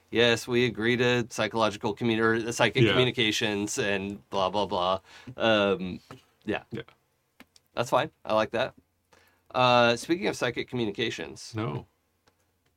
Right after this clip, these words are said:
Speaker 1: Um, you hear, um, you, you know, you used the power armor quite a bit,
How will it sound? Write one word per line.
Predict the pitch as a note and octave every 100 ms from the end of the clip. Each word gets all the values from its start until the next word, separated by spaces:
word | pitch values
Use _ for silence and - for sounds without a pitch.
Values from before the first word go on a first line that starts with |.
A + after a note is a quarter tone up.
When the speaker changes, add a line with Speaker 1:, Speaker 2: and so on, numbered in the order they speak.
| -
Speaker 1:
Um, | B2 A#2+ A2+ A2 A2 G#2+ _ _ _ _ _ _ _
you | B2+ D#3
hear, | D#3 E3+ C#3+ C3+ C3+ C3 C3+ _ _ _ _ _ _ _ _
um, | B2 A#2+ A2+ G#2 G#2 G2+ G2+ _ _ _ _ _
you, | A#3 A#3
you | A#3 A3+ G#3
know, |
you | E3 G#3
used | G3 G3+ G3+ - -
the | D3+
power | C#3 C3+ B2+ A2
armor | G#2+
quite | G2+ A#2 F#2
a |
bit, | E2+ F2 F#2+